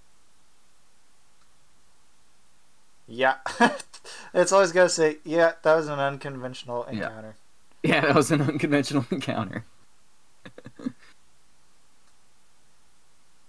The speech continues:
Speaker 1: There's no tactical precedence.
Speaker 2: <laughs>
Speaker 1: Um,
Speaker 2: We did the,
Speaker 1: I
Speaker 2: I love
Speaker 1: think
Speaker 2: it. He's
Speaker 1: grounding the
Speaker 2: "We did the
Speaker 1: planes.
Speaker 2: best we could."
Speaker 1: I, <laughs> I just,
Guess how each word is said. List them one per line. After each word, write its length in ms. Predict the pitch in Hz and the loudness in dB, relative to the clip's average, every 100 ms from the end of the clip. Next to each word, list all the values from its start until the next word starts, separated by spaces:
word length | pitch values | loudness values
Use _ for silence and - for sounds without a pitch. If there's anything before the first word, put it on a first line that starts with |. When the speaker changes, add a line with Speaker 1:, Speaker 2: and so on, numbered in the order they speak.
| - - - - - - - | -20 -20 -20 -20 -20 -20 -14
Speaker 1:
There's 200 | 120 135 | -10 -4
no 160 | 165 | -4
tactical 480 | 165 165 156 - 131 | -4 -6 -6 -8 -10
precedence. 680 | - 135 131 110 107 - - - | -6 -6 -6 -12 -14 -16 -20 -20
Speaker 2:
<laughs> 180 | - - | -20 -10
Speaker 1:
Um, 400 | 135 143 147 143 143 | -4 -2 0 -2 -4
Speaker 2:
We 60 | 127 | -8
did 240 | - 175 | -4 -6
the, 60 | 156 - - - - - | -6 -14 -20 -18 -14 -6
Speaker 1:
I 80 | 151 | -2
Speaker 2:
I 140 | 131 | 4
love 160 | 135 123 | 6 6
Speaker 1:
think 60 | |
Speaker 2:
it. 40 | 120 | 4
He's 40 | 151 | 4
Speaker 1:
grounding 540 | 147 151 139 135 135 127 | 4 2 0 -4 -6 -8
the 80 | 170 | -6
Speaker 2:
"We 40 | |
did 80 | 160 | -4
the 80 | 175 185 | -4 -4
Speaker 1:
planes. 60 | 185 | -6
Speaker 2:
best 240 | 202 - | -6 -6
we 80 | 220 | -12
could." 400 | 294 302 117 123 - - - - - - - - | -10 -8 -8 -10 -16 -20 -20 -20 -20 -20 -14 -4
Speaker 1:
I, 260 | 190 202 - - 220 - | -2 -2 -8 -6 -4 -4
<laughs> 340 | - - - | -10 -20 -4
I 100 | - | -2
just, 280 | 185 208 - | -2 -4 -12